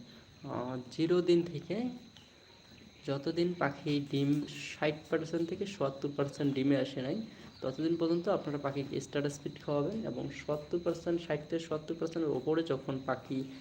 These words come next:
যাবে ডিম প্রোডাকশন, তখন আপনারা আস্তে আস্তে ব্রয়লার স্ট্যাটাস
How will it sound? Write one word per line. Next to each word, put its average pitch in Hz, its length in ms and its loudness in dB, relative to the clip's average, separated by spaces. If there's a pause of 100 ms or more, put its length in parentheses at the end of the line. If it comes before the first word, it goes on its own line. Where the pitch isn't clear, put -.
(260)
যাবে 131 340 4 (280)
ডিম 131 220 4
প্রোডাকশন, 131 420 2 (540)
তখন - 280 -2
আপনারা 135 280 -2
আস্তে - 360 -2
আস্তে 160 340 0 (380)
ব্রয়লার 123 360 2
স্ট্যাটাস 147 360 -4